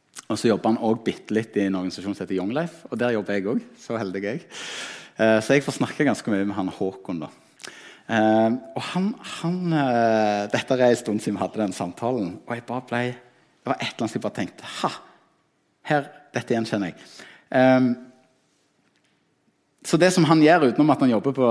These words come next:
denne her videregående skolen, det er at han, eh, han har et, eh, ønske om å bli kjent med tenåringer i nabolaget, eh, i Gressvik, der som de bor.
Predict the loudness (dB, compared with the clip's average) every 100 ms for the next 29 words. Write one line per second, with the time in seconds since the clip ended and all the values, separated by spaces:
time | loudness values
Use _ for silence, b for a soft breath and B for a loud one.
0 | 4 2 2 2 0 0 0 -2 -2 0
1 | -2 -4 -18 _ _ _ _ _ _ -16
2 | -2 -2 0 0 2 2 4 4 6 4
3 | 2 B B B B B B -6 0 2
4 | 2 2 2 2 0 2 2 2 2 0
5 | -2 2 4 4 2 -2 -4 -6 -4 -2
6 | 0 -2 -2 -2 -2 -2 -2 -4 -4 -4
7 | -4 -8 -10 _ _ _ _ -16 -12 -10
8 | -10 -10 -10 -10 -10 -10 -10 -10 -12 -14